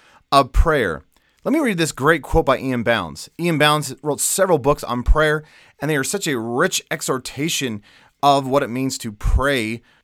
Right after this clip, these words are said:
and pray as a man or a woman of God. But listen to this quote. He says this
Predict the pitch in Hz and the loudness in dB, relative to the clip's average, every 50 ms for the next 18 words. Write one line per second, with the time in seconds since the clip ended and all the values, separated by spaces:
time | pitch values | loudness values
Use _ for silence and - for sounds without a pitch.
0 | _ _ _ _ _ - 147 143 135 131 135 - - - 160 151 147 151 151 - | _ _ _ _ _ -8 -4 -4 -2 -2 -4 -4 -2 0 2 2 2 2 0 -4
1 | - 127 127 120 131 120 117 123 131 135 139 127 98 110 113 117 120 127 135 123 | -6 -6 -6 -6 -6 -6 -4 -4 -4 -4 -4 -4 -2 -2 -2 -2 -2 -4 -4 -2
2 | 107 101 104 104 - _ _ _ _ _ _ - 101 101 107 104 127 117 101 85 | -4 -4 -6 -8 -12 _ _ _ _ _ _ -10 -10 -8 -6 -2 -2 0 0 0
3 | 80 67 - - _ _ _ _ _ - - - 143 139 - 165 214 214 233 214 | -2 -6 -10 -18 _ _ _ _ _ -16 -4 -2 0 0 2 2 2 2 0 -2
4 | 170 147 - - - 131 104 - - - _ _ _ _ _ _ - 160 170 165 | -4 -6 -2 2 2 2 2 2 -2 -8 _ _ _ _ _ _ -4 -2 -2 0
5 | - 165 160 139 120 123 101 80 - - - - | 0 -2 -2 -2 0 0 0 0 -2 -8 -14 -14